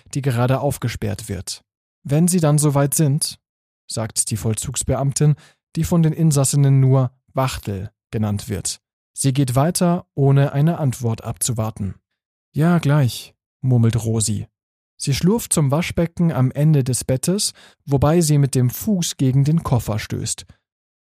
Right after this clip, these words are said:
„Wenn Sie dann soweit sind“, brummt Rosi genervt,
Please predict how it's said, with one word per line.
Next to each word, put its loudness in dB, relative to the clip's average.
„Wenn 2
Sie 2
dann 2
soweit -2
sind“, 2
brummt 0
Rosi 2
genervt, 2